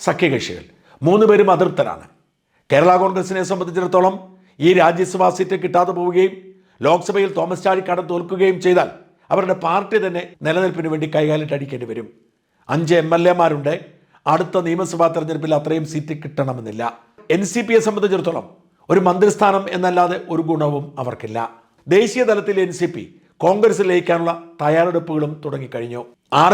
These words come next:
ജെ ഡി ഒരു കാര്യവുമില്ലാതെ യു ഡി എഫിൽ നിന്നും എൽ ഡി എഫിലേക്ക് പോയതാണ്.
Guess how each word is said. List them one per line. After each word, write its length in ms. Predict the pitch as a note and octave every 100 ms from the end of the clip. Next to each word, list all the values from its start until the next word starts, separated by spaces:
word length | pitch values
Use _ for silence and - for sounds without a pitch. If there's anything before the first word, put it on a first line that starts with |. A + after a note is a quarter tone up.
| F#3+
ജെ 80 | G#3
ഡി 60 | G#3
ഒരു 100 | G3 G#3
കാര്യവുമില്ലാതെ 760 | F3+ F#3+ A3 G#3 F3+ F3 F3 F#3+ - - _ -
യു 80 | D#3 F#3
ഡി 60 | F#3
എഫിൽ 160 | E3+ E3+
നിന്നും 200 | E3+ E3 E3 D3+
എൽ 60 | D3
ഡി 40 | D#3
എഫിലേക്ക് 300 | D3 C#3 C3+ B2
പോയതാണ്. 380 | A#2+ A2 A2+